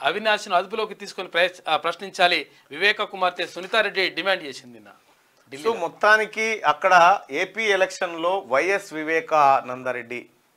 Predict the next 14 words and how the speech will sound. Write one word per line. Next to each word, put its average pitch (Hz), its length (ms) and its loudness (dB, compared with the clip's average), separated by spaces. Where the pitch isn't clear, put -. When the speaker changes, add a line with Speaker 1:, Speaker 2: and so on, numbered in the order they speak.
Speaker 2:
హత్య 147 460 2
Speaker 1:
జగన్మోహన్ 196 400 -2
రెడ్డి 180 120 2
Speaker 2:
ప్రచార 196 140 8
Speaker 1:
వాళ్ళ 170 120 6
బాబాయ్. 165 320 6
Speaker 2:
అస్త్రంగా, - 440 -18
ప్రచారాస్త్రంగా 127 680 -2
మారబోతా 107 500 -8
ఉంది. 120 200 -12
ఓవైపు 170 500 -4
జగన్మోహన్ 165 540 -4
రెడ్డి 139 180 -10
పా-, 123 360 0